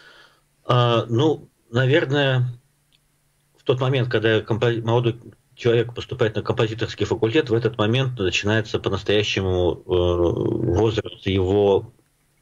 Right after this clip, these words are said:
взросления. То есть он переходит совершенно в другую стадию. И тут уже нельзя, э, расслабляться и чувствовать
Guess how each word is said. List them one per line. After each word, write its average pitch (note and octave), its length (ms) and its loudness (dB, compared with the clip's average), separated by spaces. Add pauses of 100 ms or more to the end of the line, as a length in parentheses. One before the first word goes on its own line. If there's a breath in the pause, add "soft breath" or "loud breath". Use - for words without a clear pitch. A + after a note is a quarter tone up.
(120)
взросления. F#2+ 840 -2 (140)
То - 80 -2
есть - 240 -2
он B2 220 2
переходит A2+ 460 -2
совершенно G#2+ 320 -4
в F#2+ 60 -6
другую F#2 460 0
стадию. D#2 540 -4 (420 loud breath)
И - 60 -10
тут A#2+ 160 0
уже G2+ 120 0
нельзя, A2 640 2 (1160 loud breath)
э, F#2+ 580 2
расслабляться A#2 640 -2
и G2+ 120 0
чувствовать - 520 -6